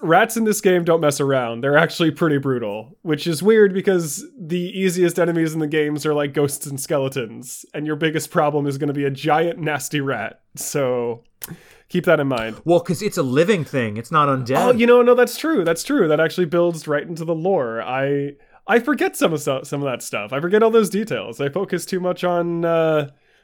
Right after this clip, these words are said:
Speaker 1: you know, who, who does, who does Zeus actually get along with, and who is he, who is he messing with?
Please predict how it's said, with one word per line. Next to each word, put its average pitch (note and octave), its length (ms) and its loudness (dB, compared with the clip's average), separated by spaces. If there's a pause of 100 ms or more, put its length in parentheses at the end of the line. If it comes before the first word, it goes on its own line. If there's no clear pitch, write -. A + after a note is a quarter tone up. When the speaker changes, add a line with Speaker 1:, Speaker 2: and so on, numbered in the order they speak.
(120)
Speaker 1:
you D#3 80 -6
know, D3+ 240 0
who, E3 260 -2 (300)
who G3+ 180 4
does, F#3 460 2
who G3+ 120 2
does G#3 120 4
Zeus F3+ 420 2
actually F3+ 420 2
get F3+ 140 4
along E3 340 4
with, C3+ 180 -2
and C3+ 120 -2
who D3+ 160 -2
is D3 140 -4
he, D3+ 360 -2
who D3+ 120 0
is C#3+ 120 -4
he D3 60 0
messing C#3+ 340 -6
with? G#2+ 240 -10